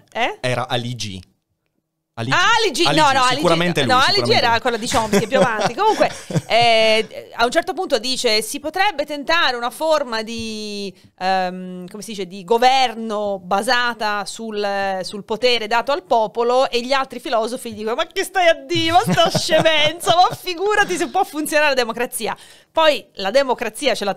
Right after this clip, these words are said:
Speaker 1: siamo trovati un po' così, è un accollo per certi versi, no? E per altri versi... Beh, per altri versi è una, una gran conquista, per altri è molto difficile.
Speaker 2: Certo.
Speaker 1: E lo stiamo vedendo. Che
Speaker 2: Mhm.
Speaker 1: cosa succede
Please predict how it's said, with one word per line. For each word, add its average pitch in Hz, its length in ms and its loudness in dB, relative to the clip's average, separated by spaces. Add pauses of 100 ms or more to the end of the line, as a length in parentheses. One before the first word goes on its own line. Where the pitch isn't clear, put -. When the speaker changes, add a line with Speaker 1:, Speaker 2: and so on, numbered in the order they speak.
Speaker 1:
siamo 247 300 -2
trovati 214 500 -2
un 180 140 -10
po' 208 140 -4
così, 285 160 -4
è 180 40 -6
un 214 80 -2
accollo 214 580 0
per 202 160 -6
certi 190 280 -6
versi, 214 460 -4
no? 220 180 -2 (280)
E 294 140 0
per 277 160 4
altri 269 260 0
versi... 226 540 -2 (240)
Beh, 202 140 -4
per 233 140 -2
altri 226 180 -4
versi 302 300 0
è 214 180 2
una, 185 220 -4
una 185 180 -8
gran 240 220 -2
conquista, 285 560 -4
per 277 140 0
altri 190 200 -4
è 247 40 -2
molto 208 200 -6
difficile. 190 540 -8
Speaker 2:
Certo. 113 320 -4
Speaker 1:
E 226 80 0
lo 240 80 4
stiamo 233 260 -2
vedendo. 208 600 -2
Che 359 120 -2
Speaker 2:
Mhm. - 60 -6
Speaker 1:
cosa 571 160 -4
succede 180 760 -2